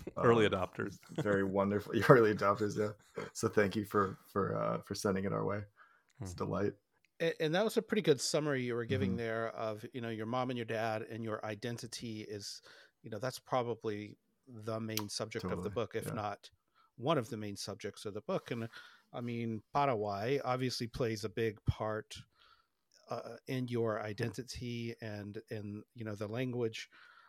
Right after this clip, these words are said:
Speaker 3: I didn't know much about, m-, honestly, didn't know anything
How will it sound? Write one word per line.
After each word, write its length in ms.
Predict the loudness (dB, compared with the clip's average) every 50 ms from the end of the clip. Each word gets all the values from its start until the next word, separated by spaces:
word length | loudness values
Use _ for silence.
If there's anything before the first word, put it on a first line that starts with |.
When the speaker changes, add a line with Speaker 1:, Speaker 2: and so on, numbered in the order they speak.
| -8 0
Speaker 3:
I 120 | 6 6 8
didn't 220 | 8 6 4 4
know 160 | 4 4 4 2
much 340 | 2 0 0 0 -2 -4 -6 -6
about, 380 | -6 -4 -2 0 0 0 -2 -6 _ -8 -6
m-, 140 | -6 -4 -4 -2 4
honestly, 520 | 8 8 10 8 8 4 2 2 2 2 0
didn't 340 | 2 2 2 2 2 0 2
know 220 | 2 2 4 4
anything 440 | 4 4 2 0 -2 -8 -8 -8